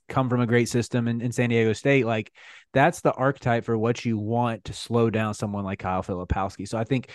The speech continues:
it, I would, I would assume that Tommy Lloyd's gonna try to get him on Flip for the majority of the game. Um, but yeah, that, I think that'll be a, a huge swing factor.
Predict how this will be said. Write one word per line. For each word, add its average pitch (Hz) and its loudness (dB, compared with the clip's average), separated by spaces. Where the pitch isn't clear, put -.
it, 127 2
I 127 2
would, 131 2
I 135 6
would 131 4
assume 180 2
that 226 2
Tommy 202 2
Lloyd's 208 6
gonna 202 -4
try 190 0
to 180 2
get 175 4
him 185 0
on 180 -4
Flip - -6
for 160 2
the 143 2
majority 135 4
of 165 0
the 175 2
game. 190 0
Um, 123 0
but 127 8
yeah, 127 8
that, 139 4
I 127 0
think 147 0
that'll 139 6
be 135 6
a, 123 2
a - 0
huge 131 -2
swing 127 -2
factor. 127 0